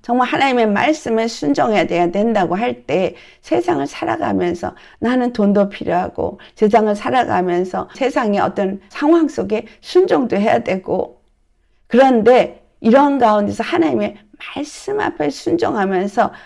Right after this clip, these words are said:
무조건 발을 내딜 수 있는 믿음 여러분에게 있습니까? 있어야 합니다. 여러분, 정말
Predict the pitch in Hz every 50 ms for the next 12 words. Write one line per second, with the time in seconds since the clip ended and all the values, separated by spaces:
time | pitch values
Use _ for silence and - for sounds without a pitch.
0 | _ - 190 208 214 262 247 247 - - 226 220 214 - - 170 180 220 208 196
1 | 185 175 180 190 185 185 180 - - 175 180 175 180 214 214 214 220 170 147 156
2 | - _ _ _ _ _ _ _ _ _ _ - - _ _ _ _ _ _ _
3 | - 170 180 180 175 180 160 156 156 160 156 151 - - - _ _ _ _ _
4 | _ _ _ _ _ _ _ - 226 226 - - 240 214 196 185 185 - - -
5 | 170 160 156 170 _ _ _ _ _ _ _ _ _ _ _ _ _ _ _ _
6 | _ _ _ _ _ _ _ _ _ _ - 170 170 - - - 160 156 151 -
7 | 185 202 220 - - _ _ _ _ - - - 247 233 220 202 180 185 - -
8 | 151 _ _ _ _ _ _ _ _ _ _ _ _ _ _ _ _ _ _ _
9 | _ _ - 202 190 190 185 185 - 262 180 180 - - _ _ _ _ _ _
10 | _ _ _ _ _ _ _ _ _ _ _ _ - - - 240 247 269 277 294
11 | 311 311 311 320 -